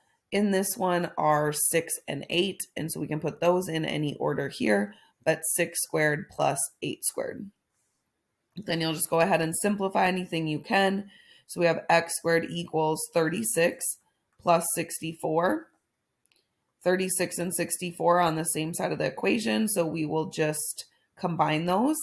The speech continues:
So thirty-six plus sixty-four is one hundred. To get x alone, or to undo a squared, we would square root both sides, and we end up with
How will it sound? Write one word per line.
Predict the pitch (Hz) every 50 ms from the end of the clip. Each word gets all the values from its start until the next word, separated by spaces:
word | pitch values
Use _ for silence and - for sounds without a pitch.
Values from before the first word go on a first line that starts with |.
| - - _ - - _ _ _
So | - -
thirty-six | 185 - - 170 165 165 170 170 - 165 160 - -
plus | - - 165 - -
sixty-four | - 156 - - - - 156 - - - 156 156 165 165 170 - - -
is | 165 160 160 156 147 151 -
one | - - 151 147 151
hundred. | 156 - 175 151 156 160 170 175 190 - 294 311 320 - _ _ _ _ _ _ _ _ _ _ _ _ _ _ _ _ _ _ _ _ _ - - _ _ -
To | - 196
get | - 170 165 160 - -
x | 165 165 - - -
alone, | 160 156 156 160 156 156 170 190 254 277 269 - - - _ _ _ _
or | - 165 165
to | - 160 - -
undo | - 170 170 170 175 165 170 170 165 160
a | 151 151
squared, | - - - - - 185 180 165 156 156 170 208 - - -
we | 175 170 160
would | 151 151 156 190
square | - - - - 143 143 143
root | - 165 180 185 - - -
both | 180 175 175 175
sides, | - 185 180 175 170 170 165 160 95 92 - - - _ _ _ _ _ _ _ _ _ _ -
and | 160 160 156 156 160 156
we | - 165 151 -
end | 156 156 151 151
up | 151 147 147 - -
with | 151 147 147